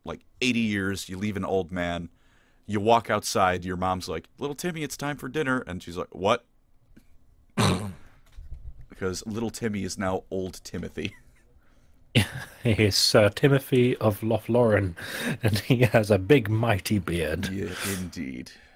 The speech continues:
Speaker 1: And just, it's
Speaker 2: Mm.
Speaker 1: just, uh, magical shenanigans in that forest. Usually they're malicious, uh, for
Speaker 2: Hmm.
Speaker 1: anyone going in there with ill intent,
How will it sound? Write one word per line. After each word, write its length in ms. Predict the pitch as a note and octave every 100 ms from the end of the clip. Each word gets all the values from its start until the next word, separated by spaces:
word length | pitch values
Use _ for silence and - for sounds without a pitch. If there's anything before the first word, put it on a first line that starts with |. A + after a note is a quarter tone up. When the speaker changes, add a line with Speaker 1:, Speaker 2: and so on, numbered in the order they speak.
| -
Speaker 1:
And 200 | F#2 F#2
just, 220 | F2+ F#2+
it's 120 | D#2+ F#2+
Speaker 2:
Mm. 200 | D#2+ D#2
Speaker 1:
just, 200 | - - _
uh, 60 | - - - _ _ _ _ _ -
magical 540 | A#2 C3+ C3 C3 B2
shenanigans 640 | - G2 F#2+ F#2 F#2 G2 -
in 80 | F#2
that 140 | F2+
forest. 540 | - G2 G#2 G2+ - - -
Usually 600 | G2+ A#2 A#2 G#2+ A2+ G#2+ -
they're 160 | G2+
malicious, 640 | G2 F#2 F#2 - G2+ - - _ _ _ _ _ _ _ -
uh, 160 | F2+
for 160 | - G#2+
Speaker 2:
Hmm. 60 |
Speaker 1:
anyone 280 | A#2+ G2+ G2
going 300 | F#2+ G2+ G#2
in 100 | G2+
there 180 | G2+ G#2
with 200 | G2 G2
ill 180 | - G2+
intent, 440 | G2 - G#2 G#2+